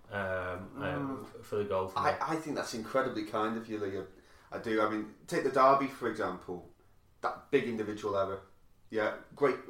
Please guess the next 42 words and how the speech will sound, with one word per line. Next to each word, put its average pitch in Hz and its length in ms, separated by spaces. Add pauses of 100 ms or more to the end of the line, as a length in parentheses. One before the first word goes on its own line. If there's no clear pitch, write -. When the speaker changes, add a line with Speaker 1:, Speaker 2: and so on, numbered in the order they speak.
(160)
Speaker 2:
good - 180
performance. - 580
We're 101 100
the 101 80
better 131 240
team. 92 380 (680)
Big 117 180
individual 104 500
e-, 95 140 (120)
error. 98 180
The 107 100
Anfield 113 380
derby 95 320 (140)
I'm 95 80
talking 90 320
about 87 140
when 92 120
we 92 40
Speaker 1:
Yeah. 87 60
Speaker 2:
lost - 180
one 92 160
nil. 92 220 (380)
But 123 200
the 123 80
Newcastle 147 520
game, 90 320 (120)
we 131 100 (220)
threw 185 240
the 127 60
game, 143 540 (500)
conceded 143 400
three 170 320
goals, 143 720 (240)
and 139 100
it 139 60
wasn't 185 260
just 143 240 (400)
individual 135 520
errors 113 240
from 110 200
one 113 260
player. 131 460